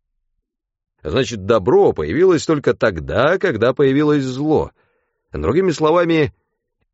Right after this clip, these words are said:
есть зло, есть добро. Нет зла, нет добра. Понимаешь меня?» «Ну-ну».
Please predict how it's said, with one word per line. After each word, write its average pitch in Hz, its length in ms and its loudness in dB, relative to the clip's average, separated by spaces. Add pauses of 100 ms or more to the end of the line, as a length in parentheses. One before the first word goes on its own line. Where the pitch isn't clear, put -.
(320)
есть 190 400 2
зло, 147 500 2 (320)
есть 104 440 2
добро. 107 420 -4 (1300)
Нет 180 340 2
зла, 85 420 -6 (540)
нет 139 400 -2
добра. 76 420 -2 (1200)
Понимаешь 127 640 0
меня?» - 260 -10 (1900)
«Ну-ну». 104 920 0